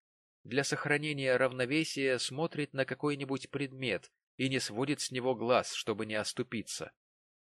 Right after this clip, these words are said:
Монтегю быстро нашёлся. Он сказал наобум, что между ним и его другом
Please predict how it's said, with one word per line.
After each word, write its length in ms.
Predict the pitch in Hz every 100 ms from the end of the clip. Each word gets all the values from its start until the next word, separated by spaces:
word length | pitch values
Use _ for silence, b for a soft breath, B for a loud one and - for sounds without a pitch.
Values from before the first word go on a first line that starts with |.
| _ _ _ _ -
Монтегю 640 | 113 156 156 165 156 156
быстро 460 | 113 127 - - 110
нашёлся. 680 | 104 - 90 98 - - - _ _ _ _ _ _ _
Он 160 | - 160
сказал 480 | 151 180 143 156 131
наобум, 640 | 123 123 120 120 175 117
что 440 | - - 120 117 110
между 400 | 107 123 - 120
ним 260 | 127 123
и 120 | 113
его 280 | 120 120 113
другом 540 | 104 127 175 151 143